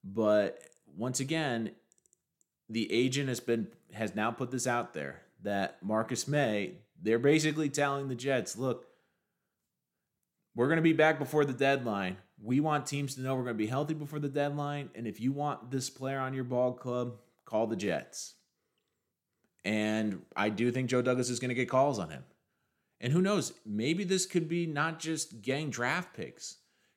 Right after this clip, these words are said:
Could this be a trade where the Jets can upgrade the offensive line, maybe get a tight end or address another key position on this team with Marcus May in a package? Who knows? But it is clear that this is going to be a story over the next couple weeks.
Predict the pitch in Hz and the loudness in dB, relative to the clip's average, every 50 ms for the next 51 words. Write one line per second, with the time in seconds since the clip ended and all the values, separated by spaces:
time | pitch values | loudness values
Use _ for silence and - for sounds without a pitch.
0 | _ - - 143 143 165 156 147 151 151 160 160 156 - - 135 139 147 160 160 | _ -2 0 2 2 2 2 0 2 2 2 2 2 0 0 2 4 4 4 4
1 | 156 135 151 151 147 147 135 120 127 135 139 139 - - 147 135 - - 131 131 | 2 2 0 2 2 0 0 0 0 -2 -2 -2 -4 -6 -6 -6 -4 -2 -4 -4
2 | - - 139 139 139 131 135 135 143 143 139 - 147 143 139 147 143 135 131 131 | -2 -2 -2 0 0 0 0 -2 -2 -2 -4 -6 -8 -6 -6 -6 -6 -6 -6 -6
3 | 143 151 156 147 131 107 95 90 98 107 117 131 131 143 139 139 135 - 127 131 | -6 -6 -6 -6 -4 -2 -2 0 0 0 0 0 2 2 2 2 2 -2 -4 -2
4 | 139 139 139 139 139 147 147 147 131 110 101 92 98 101 101 104 98 95 95 107 | -2 -2 0 0 0 -2 -2 -2 -2 -2 -2 0 0 0 2 2 2 0 0 0
5 | 120 127 135 131 - 127 120 123 127 135 143 135 120 - - 123 117 113 117 107 | -2 -2 -2 -2 -2 -4 -4 -4 -2 -2 -2 -2 -4 -4 -4 -4 -4 -4 -4 -4
6 | 113 120 120 - 120 120 117 120 123 123 117 - - - 123 120 120 127 123 107 | -2 -2 -2 -2 -2 -4 -4 -2 -2 -2 -2 -4 -4 -6 -6 -4 -4 -4 -4 -6
7 | - - _ _ _ _ _ - 117 120 107 92 107 117 123 123 135 123 - 127 | -8 -10 _ _ _ _ _ -6 -4 -2 -2 0 2 2 2 0 0 -4 -6 -4
8 | 131 135 131 131 127 131 147 156 - - 87 76 - 151 170 185 202 233 190 117 | -4 -4 -2 -2 0 0 0 -2 -2 -4 -8 -6 -4 -2 -2 0 0 0 -2 -2
9 | - - - - - _ _ _ _ _ _ _ _ _ _ _ _ _ _ _ | -4 -4 -10 -16 -18 _ _ _ _ _ _ _ _ _ _ _ _ _ _ _
10 | _ _ _ _ _ _ _ - 110 117 113 135 131 131 131 131 - - - - | _ _ _ _ _ _ _ -16 -10 -2 2 4 6 6 6 6 4 2 -4 -16
11 | - _ - 139 143 135 135 131 - - - - 151 160 165 165 165 165 160 131 | -14 _ 0 2 4 4 4 2 0 -2 -2 0 2 4 4 4 2 2 2 2
12 | 127 110 98 131 131 127 - 123 117 117 123 123 123 123 117 120 104 98 117 110 | 0 0 0 0 0 0 0 -2 -2 0 0 0 0 0 -2 -4 -4 -2 0 0
13 | 101 - - - - 120 120 123 123 120 120 107 107 107 107 107 104 - - - | 0 -2 -4 -4 -2 0 2 4 4 4 4 2 0 -2 -2 -2 -2 -4 -6 -6
14 | - 107 92 - 95 95 95 117 135 165 175 170 151 139 - - - - | -6 -6 -4 -2 -2 0 2 4 4 4 2 2 -2 -6 -10 -10 -10 -12